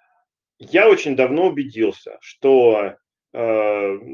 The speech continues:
какие-то древние, мудрые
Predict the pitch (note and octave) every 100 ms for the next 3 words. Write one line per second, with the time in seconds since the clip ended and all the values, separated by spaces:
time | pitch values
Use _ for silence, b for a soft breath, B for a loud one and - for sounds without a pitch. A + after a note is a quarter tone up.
0 | C3+ C#3+ _ F#4+ G4 G4+ F#4+ _ _ _
1 | _ B2+ _ C#3 C3+ D#3 D3 C3 B2 C3+
2 | E3 C3+ A#2 G#2 F#2+ F2+ - B2 D3 E3
3 | C#3 A#2 G#2+ F2